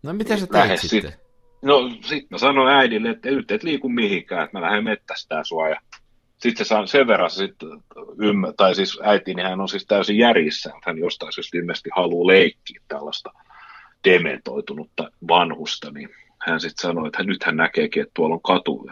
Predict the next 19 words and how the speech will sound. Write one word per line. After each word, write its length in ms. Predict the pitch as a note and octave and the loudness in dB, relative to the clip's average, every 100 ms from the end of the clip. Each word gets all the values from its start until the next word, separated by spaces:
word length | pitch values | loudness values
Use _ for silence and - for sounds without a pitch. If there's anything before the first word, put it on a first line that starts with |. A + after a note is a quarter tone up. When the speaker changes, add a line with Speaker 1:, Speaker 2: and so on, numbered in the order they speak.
| - | -4
Speaker 2:
Että 120 | G2+ | 2
hän 120 | G2 | 2
on, 120 | F#2+ - | 2 -4
niinku, 220 | F2+ F#2 - | -10 -2 -2
että 120 | - | -2
jos 100 | - | -2
hän 100 | G2+ | 2
menee 160 | G#2 - | 4 4
parkkikset 520 | A2+ - - - - - | 4 2 -6 -10 -10 -2
pois, 260 | F2 E2 | -2 -2
niin 80 | - | -6
siinä 240 | - F2 F2 | -10 -8 -10
on 60 | - _ _ _ | -12 _ _ _
talon 300 | A#2 G2+ E2 | 4 4 2
kulmassa 600 | - F#2+ D#2 D2+ - D2+ | 0 2 2 0 -10 -10
on 120 | D2+ | -8
kadun 380 | - F2 D#2+ D2 _ | 0 2 2 -4 _
nimet. 320 | - A2 - - | -10 -10 -10 -8
Speaker 1:
Niin, 260 | A#2 F#2+ | -4 -4